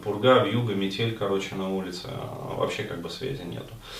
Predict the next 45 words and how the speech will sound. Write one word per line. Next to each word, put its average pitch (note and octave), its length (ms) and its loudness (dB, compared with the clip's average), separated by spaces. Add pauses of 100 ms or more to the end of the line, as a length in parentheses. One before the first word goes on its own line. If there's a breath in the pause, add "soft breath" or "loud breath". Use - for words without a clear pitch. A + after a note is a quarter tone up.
(260 loud breath)
А, G#2 340 8
вот, G#2 260 8
то G2+ 80 4
есть G2 160 0
эс - 120 0
эм B2+ 140 4
эска C3+ 220 0
не A2+ 80 2
дошла. A2 480 4
Но G#2 420 0
что - 220 2
тебе A2 180 0
мешает G#2 400 2
там F#2+ 160 -4
послать G2+ 360 2
ещё - 260 -2
одну F2+ 180 -2
эс F2 160 -6
эм F2+ 140 -8
эску? - 180 -14 (540)
Что C3 200 2
тебе G#2 220 -2
мешает G2 400 -2
там F#2+ 140 -2
ещё G2 200 -2
разок F#2+ 300 0
позвонить? F2 480 -4 (480 loud breath)
Но A2 100 0
если A2+ 320 4
ты, G#2+ 400 8
э, F#2 840 6
как F#2 120 -6
бы F2+ 80 -6
сказать, F2+ 380 -4
вот, - 200 -8
вот, - 500 -10
действительно G2 480 -4
хочешь F2 260 -2
там - 160 -8
встретиться, C#3+ 460 0
увидеться, A2 400 0
как F2+ 200 -10
бы, F2+ 100 -4
э, E2+ 920 -2
вот, - 300 -8